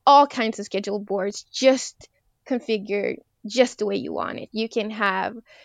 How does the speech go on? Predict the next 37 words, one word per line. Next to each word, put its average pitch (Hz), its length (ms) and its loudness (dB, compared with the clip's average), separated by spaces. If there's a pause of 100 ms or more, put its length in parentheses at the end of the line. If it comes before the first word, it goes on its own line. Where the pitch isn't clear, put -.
(100)
them 202 420 0 (340)
with 208 220 2
travel 240 460 4
time, 247 400 2
without 226 340 0
travel 233 320 -4
tri-, 220 360 -4 (100)
time, 214 480 2 (560)
uh, 208 240 4
with 214 280 0
several 247 480 4
entities 254 600 0
in 190 140 -4
the 185 80 -6
same 185 340 -4
schedule 262 500 0
board, 269 540 4
with 202 200 -6
just - 280 -10
one 247 260 -2
entity 269 520 -4
in 262 100 -4
a 262 60 -4
schedule 254 440 -8
board. 220 440 -4 (400)
It's 262 160 0
just - 320 -2
super 208 440 -2
flexible 180 580 -6
what 131 160 -6
you 190 100 -8
can - 200 -12
do 180 260 -4
with 170 280 -6
the 220 80 -10
schedule 180 360 -8
board. - 300 -6